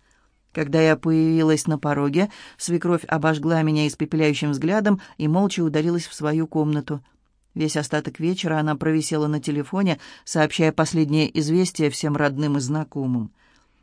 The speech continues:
Я, несомненно, фигурировала в новостях этаким злым гением,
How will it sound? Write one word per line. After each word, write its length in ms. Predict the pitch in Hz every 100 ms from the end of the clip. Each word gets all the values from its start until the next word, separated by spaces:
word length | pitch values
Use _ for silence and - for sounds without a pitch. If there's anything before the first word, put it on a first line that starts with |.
| -
Я, 220 | 127 123
несомненно, 600 | 143 143 156 143 147 156
фигурировала 680 | - 147 147 143 147 151
в 60 | 147
новостях 560 | 151 147 143 - 170 160
этаким 380 | 156 143 151
злым 360 | 147 127 170 170
гением, 540 | 139 160 170 156 139